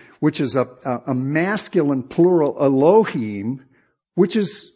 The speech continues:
really weird because it is a plural word. That God exists in community.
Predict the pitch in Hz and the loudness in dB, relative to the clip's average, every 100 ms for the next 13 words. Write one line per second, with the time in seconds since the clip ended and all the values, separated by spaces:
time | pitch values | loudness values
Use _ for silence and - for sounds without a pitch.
0 | _ - 151 269 277 156 139 135 135 220 | _ -2 0 2 2 2 0 0 2 4
1 | 294 139 110 117 139 - 160 151 - 170 | 4 2 -2 -2 -4 0 0 0 -2 0
2 | 175 175 180 147 - 185 254 262 180 165 | 2 2 2 0 -2 2 4 4 4 4
3 | 196 285 214 82 98 _ _ _ _ _ | 4 2 -2 -6 -12 _ _ _ _ _
4 | _ _ _ _ _ _ _ _ _ - | _ _ _ _ _ _ _ _ _ 0
5 | 156 131 156 233 269 170 160 160 123 95 | 0 4 2 4 4 2 2 -2 -2 -8
6 | 104 156 285 226 156 - - - - - | -2 -2 2 0 0 -8 -12 -16 -16 -18
7 | _ _ _ _ _ _ _ _ _ _ | _ _ _ _ _ _ _ _ _ _
8 | _ _ _ _ - 185 - 196 214 202 | _ _ _ _ 0 0 2 0 0 -4
9 | 101 92 | -8 -12